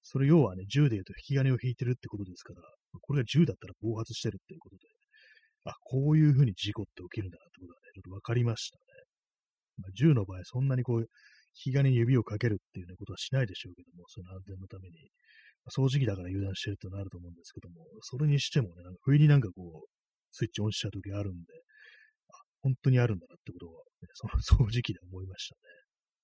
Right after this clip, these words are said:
私がこう、銃の暴発というとね、思い出すのは、ゼロ年代の海外ドラマで、あの、バンド・オブ・ブラザーズっていう、まあ、第二次大戦の時のね、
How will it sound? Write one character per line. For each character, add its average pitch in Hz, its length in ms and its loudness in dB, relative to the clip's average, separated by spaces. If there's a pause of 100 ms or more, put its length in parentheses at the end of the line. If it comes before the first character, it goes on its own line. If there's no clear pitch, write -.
(2250)
私 131 260 -4
が 131 100 0
こ 120 100 -2
う、 117 40 -2
銃 123 240 6
の 90 100 0
暴 90 200 -10
発 - 180 -16
と 90 80 -14
い 87 60 -12
う 87 40 -18
と - 120 -20
ね、 - 160 -20
思 95 180 -8
い - 20 -4
出 95 80 -8
す - 120 -16
の 170 80 -20
は、 - 220 -20 (1300)
ゼ 120 120 -2
ロ 160 140 6
年 165 220 6
代 90 220 -6
の 85 100 -14 (320)
海 123 200 -4
外 117 140 2
ド 113 80 2
ラ 104 100 -2
マ 87 120 -12
で、 - 80 -20
あ - 20 -18
の、 90 160 -20
バ 107 140 -2
ン 156 100 6
ド・ 165 100 4
オ 160 40 6
ブ・ 151 100 8
ブ 143 140 4
ラ 147 80 6
ザ 107 100 -2
ー 85 40 -10
ズ - 200 -20
っ - 40 -20
て - 60 -18
い - 40 -18
う、 - 100 -20
ま 92 80 -18
あ、 - 80 -18
第 143 220 2
二 101 80 0
次 92 80 -16
大 107 240 -4
戦 110 300 -4
の 107 100 -6
時 113 220 -6
の - 80 -20
ね、 - 60 -20